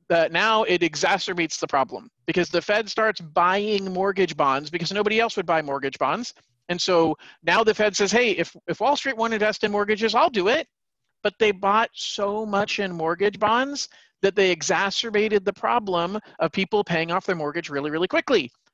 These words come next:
And so now the banks were worried about, "Hey, the Fed's buying all these bonds and we're still not gonna make any money." That's fine.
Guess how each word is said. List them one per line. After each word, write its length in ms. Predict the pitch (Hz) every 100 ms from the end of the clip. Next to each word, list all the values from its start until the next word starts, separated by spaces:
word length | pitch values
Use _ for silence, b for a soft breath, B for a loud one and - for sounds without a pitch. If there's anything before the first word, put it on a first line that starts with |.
| -
And 140 | 185
so 140 | 185 196
now 580 | 185 240 247 208 233 240 B B
the 80 | 208
banks 480 | 185 202 247 302 -
were 100 | 247
worried 440 | 185 165 170 208 196
about, 320 | 196 190 196
"Hey, 320 | 196 247 226 -
the 80 | 185
Fed's 220 | 254 226
buying 280 | 220 220 214
all 100 | 202
these 160 | 190
bonds 480 | 196 240 226 220 214 b b -
and 240 | 214 208 -
we're 220 | 175 214
still 260 | 233 233 226
not 200 | 220 196
gonna 140 | 214
make 200 | 202 208 220
any 120 | 202
money." 160 | 208
That's 180 | 208 262
fine. 340 | - 285 220